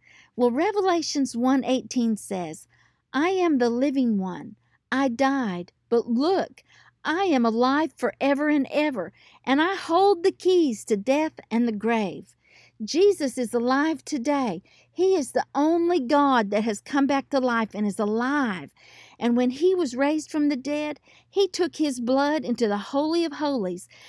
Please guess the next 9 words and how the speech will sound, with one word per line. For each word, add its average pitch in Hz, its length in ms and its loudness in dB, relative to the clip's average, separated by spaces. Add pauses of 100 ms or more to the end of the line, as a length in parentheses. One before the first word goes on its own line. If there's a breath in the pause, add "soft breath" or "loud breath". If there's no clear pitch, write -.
(160 loud breath)
and 240 180 -2
he 330 220 0
obtained 247 720 -2
eternal 320 600 -2
redemption 262 640 0
for - 120 -4
you 220 300 0
and 202 180 0
me. 190 340 -4